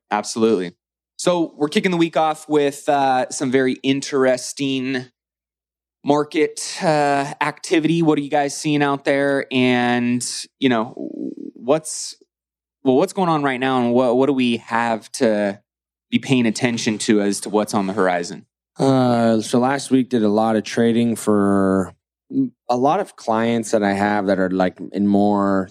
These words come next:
Speaker 2: they're, they're our retirees. So people, we more actively manage their accounts to avoid large losses. So for a lot of those people,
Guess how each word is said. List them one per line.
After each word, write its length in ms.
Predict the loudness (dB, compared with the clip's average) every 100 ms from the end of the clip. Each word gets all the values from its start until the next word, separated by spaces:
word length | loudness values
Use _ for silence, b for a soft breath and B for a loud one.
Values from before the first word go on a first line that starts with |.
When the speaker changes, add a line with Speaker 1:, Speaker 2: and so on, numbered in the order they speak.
| -2
Speaker 2:
they're, 160 | -2 -2
they're 340 | 0 0 0 2
our 200 | 2 0
retirees. 640 | -2 -2 0 2 2 2
So 200 | 0 -4 -2
people, 260 | 0 2
we 80 | 2
more 200 | 0 -2
actively 480 | -2 -4 -6 -2 0
manage 400 | 2 2 2 0
their 160 | 0 0
accounts 520 | -2 -2 -2 -4 -8
to 160 | -2 -2
avoid 360 | 0 0 0
large 340 | 0 0 -2 -2
losses. 520 | -2 -2 0 -2 -2
So 380 | -6 -10 -4 -4
for 240 | 0 0
a 60 | 0
lot 240 | 0 0
of 100 | 0
those 240 | 0 0 -2
people, 640 | -8 -4 0 2 2 -2